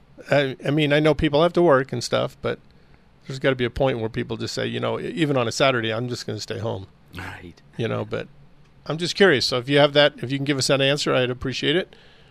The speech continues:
Speaker 1: Um, it looks like it's gonna be a nice weekend. So we have two, two, three days here that'll be nice, and then it's gonna get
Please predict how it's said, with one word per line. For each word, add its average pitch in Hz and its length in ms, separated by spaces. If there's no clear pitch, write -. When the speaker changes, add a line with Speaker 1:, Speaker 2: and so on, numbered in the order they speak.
Speaker 1:
Um, 123 500
it 131 60
looks 135 220
like 135 120
it's 123 140
gonna 131 160
be 127 80
a 117 60
nice 131 460
weekend. 147 540
So - 200
we 120 80
have 120 180
two, 131 320
two, 151 200
three 135 220
days 131 300
here 135 240
that'll 123 180
be 123 140
nice, 131 380
and 123 100
then 127 140
it's - 100
gonna 123 180
get 123 180